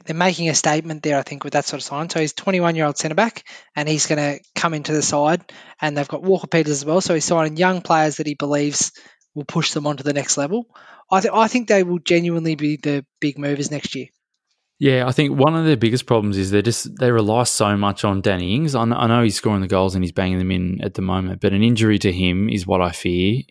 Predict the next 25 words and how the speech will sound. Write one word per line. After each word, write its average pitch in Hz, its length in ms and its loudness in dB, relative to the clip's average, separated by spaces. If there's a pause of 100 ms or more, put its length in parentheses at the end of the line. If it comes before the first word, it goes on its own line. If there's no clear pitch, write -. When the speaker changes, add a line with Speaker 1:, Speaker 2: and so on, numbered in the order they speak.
Speaker 2:
um, 92 420 2
would, 92 200 0 (100)
would 101 200 -6
really 98 180 4
push 95 220 -4
them 90 100 -2
down 90 220 -4
the 92 60 -6
table. 95 500 -2 (320)
Um, 92 640 2 (340)
but - 220 -2
just - 200 -2
the 95 60 -2
pressure 98 300 0
on 95 140 2
that 92 160 0
man's 92 180 -2
shoulders, 92 500 2
I 104 40 2
mean, 92 180 0
he 95 200 -2
pretty 101 200 2
much 101 220 -2
carries 92 420 -2
their, - 380 -4